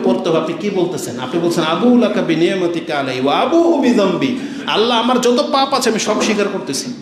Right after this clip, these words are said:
আর তুমি যদি আমাকে ক্ষমা না করো, আল্লাহর কেউ ক্ষমা করতে পারবে না। এই দোয়া পড়ে এমন নিয়ত রাখেন না যে কালকের যেটা দুর্নীতি করার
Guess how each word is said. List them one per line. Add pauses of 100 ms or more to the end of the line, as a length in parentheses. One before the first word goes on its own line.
(640)
আর (100)
তুমি
যদি
আমাকে
ক্ষমা
না (100)
করো,
আল্লাহর
কেউ
ক্ষমা
করতে
পারবে
না। (600)
এই
দোয়া
পড়ে
এমন
নিয়ত
রাখেন
না
যে
কালকের
যেটা
দুর্নীতি
করার